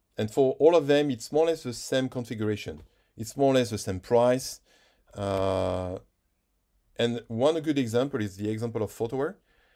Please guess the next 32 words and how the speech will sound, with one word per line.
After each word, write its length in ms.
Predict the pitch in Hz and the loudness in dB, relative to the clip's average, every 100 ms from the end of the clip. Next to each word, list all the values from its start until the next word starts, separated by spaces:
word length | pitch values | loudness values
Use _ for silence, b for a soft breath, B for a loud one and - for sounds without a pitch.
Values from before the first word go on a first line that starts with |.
| _ | _
And 160 | 120 117 | -4 4
they 60 | 143 | 4
are 100 | 139 | 6
providing 540 | 147 139 135 135 143 | 4 4 4 2 -2
for 160 | 139 123 | -2 -2
all 60 | |
of 40 | 120 | -4
the 80 | 117 | -8
systems. 440 | - - 87 85 | -10 -8 -8 -6
So 120 | 117 | -4
you 160 | 110 113 | -4 -2
can 280 | 120 110 101 | 0 0 0
just, 380 | 120 120 - b b b _ | -4 -4 -10 b b b _
you, 180 | 117 117 - | -12 -12 -8
you 200 | 117 110 | -6 -2
just 260 | 151 170 | 0 2
have 220 | 131 120 | 0 0
to 140 | - 110 | -4 -8
pick 260 | - 139 | -6 0
up 160 | 135 113 _ _ _ _ | 0 -2 _ _ _ _
one, 560 | 104 117 135 135 135 120 113 | -2 4 6 6 0 -4 0
uh, 160 | 107 | 2
one 280 | 107 127 143 | 4 4 4
plan 320 | 113 98 127 - b b b - | 0 0 -2 -8 b b b -6
and 180 | 117 117 | -4 -4
to 200 | 127 120 | -2 -2
apply 360 | 107 117 120 | 2 4 6
your 160 | 120 107 | 4 0
system 580 | - 104 - 110 110 110 | -6 -8 -4 -2 0 -2
on 160 | 98 | -2
Azure, 420 | 101 90 104 104 | -4 -4 -4 -2
on, 140 | 95 | -2